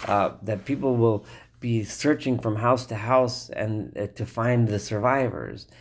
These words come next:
And one person surviving from the house will, will, will come out when a relative comes and says, "Is anyone else alive?" And he will say, "No, no one else is alive." The Omar, um, at verse,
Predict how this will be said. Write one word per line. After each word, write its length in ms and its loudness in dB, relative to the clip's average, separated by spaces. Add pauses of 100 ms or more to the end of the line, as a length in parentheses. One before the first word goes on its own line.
(220)
And 180 -2
one 260 6
person 380 0
surviving 500 2
from 220 -4
the 80 -2
house 340 -2
will, 200 -8 (100)
will, 320 -2
will 400 -4 (220)
come 180 -2
out 280 2 (360)
when 160 -2
a 80 2
relative 460 4
comes 240 -2
and 80 -4
says, 180 -2
"Is 140 0
anyone 320 2
else 240 2
alive?" 500 0 (400)
And 240 -2
he 160 -4
will 160 -2
say, 260 0
"No, 280 4
no 160 4
one 160 2
else 240 0
is 80 -8
alive." 480 0 (360)
The 120 -2
Omar, 560 2
um, 180 -2
at 260 -2
verse, 380 -2